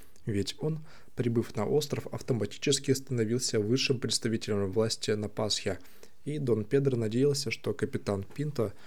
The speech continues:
доложит о нём что-нибудь лестное президенту Чили. На шестнадцатый день работ бургомистру понадобился канат, чтобы с одной стороны тянуть,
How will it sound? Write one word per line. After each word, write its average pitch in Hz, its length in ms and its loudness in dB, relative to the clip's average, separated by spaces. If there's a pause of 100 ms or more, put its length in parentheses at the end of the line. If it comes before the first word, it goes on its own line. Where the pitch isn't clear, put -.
(380)
доложит 147 520 6 (100)
о 101 280 4
нём 139 400 0
что-нибудь - 560 2
лестное 113 480 0
президенту 101 640 0
Чили. 101 340 -2 (800)
На 107 240 -2
шестнадцатый 117 640 2
день 113 280 2
работ 120 420 2
бургомистру 117 720 0
понадобился 110 680 0
канат, 101 380 -2
чтобы 101 380 0
с - 160 2
одной 101 320 -2
стороны 95 360 -2
тянуть, 139 380 -2